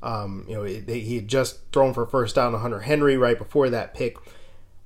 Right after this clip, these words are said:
Look, you can talk about the fact that Devontae Parker maybe could, should have gotten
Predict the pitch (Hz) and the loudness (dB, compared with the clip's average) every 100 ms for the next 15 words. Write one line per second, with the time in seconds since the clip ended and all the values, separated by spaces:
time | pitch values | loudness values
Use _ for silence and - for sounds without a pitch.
0 | - - - - - - - 147 104 - | -18 -20 -20 -20 -18 -14 -4 0 0 -2
1 | - - 127 156 175 175 170 165 170 160 | -14 -14 -4 0 2 2 6 6 6 4
2 | 156 156 - 139 135 - 127 120 - 120 | 4 2 2 2 2 2 2 2 -2 0
3 | 123 123 135 131 131 123 127 117 113 120 | 0 0 -2 0 0 2 0 -2 -4 -4
4 | 117 - - 131 - - - 156 151 135 | -6 -8 -4 -4 -4 -4 2 6 6 6
5 | 127 113 104 113 - 113 101 | 0 0 0 -2 -2 -6 -12